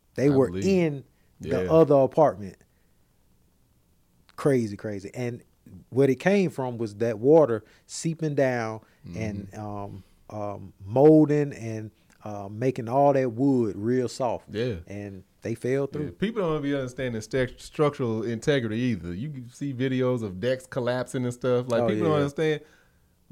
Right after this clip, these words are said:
Speaker 2: the certain loads are meant for every floor. <laughs>
Speaker 1: Yeah.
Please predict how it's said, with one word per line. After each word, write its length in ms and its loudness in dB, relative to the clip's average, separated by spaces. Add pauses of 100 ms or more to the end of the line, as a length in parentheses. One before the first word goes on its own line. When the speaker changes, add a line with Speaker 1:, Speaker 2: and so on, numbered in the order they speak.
(200)
Speaker 2:
the 220 2
certain 420 -2
loads 320 2
are 60 2
meant 240 -4
for 100 -4
every 260 0
floor. 440 -10 (120)
<laughs> 140 -14
Speaker 1:
Yeah. 160 -2